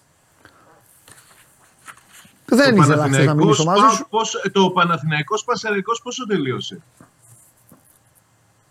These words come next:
Speaker 1: Ναι, το, ε, μπράβο, το, ε, τόσο.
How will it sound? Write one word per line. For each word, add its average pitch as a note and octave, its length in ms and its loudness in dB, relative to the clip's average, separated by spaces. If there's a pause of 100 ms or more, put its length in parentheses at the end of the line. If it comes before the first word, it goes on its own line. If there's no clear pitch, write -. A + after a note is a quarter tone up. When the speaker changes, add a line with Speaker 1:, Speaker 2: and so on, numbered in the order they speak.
(1700)
Speaker 1:
Ναι, A#3 140 4
το, A3 80 4
ε, A#3+ 140 6
μπράβο, F3+ 360 2
το, B3 100 0
ε, A3 120 2
τόσο. A3+ 340 -2